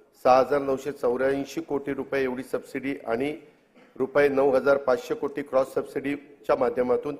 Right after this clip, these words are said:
थेट मदत दिली जाते. महाराष्ट्र राज्यात शेतकऱ्यांना दिवसा वीज देण्याच्या करता कृषी क्षेत्राच्या सौर ऊर्जीकरणाचा मोठा प्रकल्प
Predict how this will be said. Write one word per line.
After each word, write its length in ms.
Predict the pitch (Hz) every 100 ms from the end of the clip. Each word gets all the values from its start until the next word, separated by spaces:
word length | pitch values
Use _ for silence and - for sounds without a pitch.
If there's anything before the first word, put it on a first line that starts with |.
| 139
थेट 200 | 139 127
मदत 260 | 117 120
दिली 180 | 120 107
जाते. 300 | 104 101 101 - - _ _ _ _ -
महाराष्ट्र 640 | 110 127 135 139 139 -
राज्यात 420 | 131 123 117 139 143 - - -
शेतकऱ्यांना 720 | 135 127 - 131 127 135 143 139 - - _ _ -
दिवसा 280 | 127 - 147
वीज 220 | 139 139
देण्याच्या 480 | 139 131 135 131 113
करता 440 | 104 123 113 143 147 - - - _ _ _ _ _ _ _ _ _ _ _ -
कृषी 260 | 147 151 170
क्षेत्राच्या 580 | - - 143 139 151
सौर 260 | 147 156 156
ऊर्जीकरणाचा 800 | 156 143 131 147 139 127 131 151
मोठा 280 | 139 123 143
प्रकल्प 460 | 143 131 135 -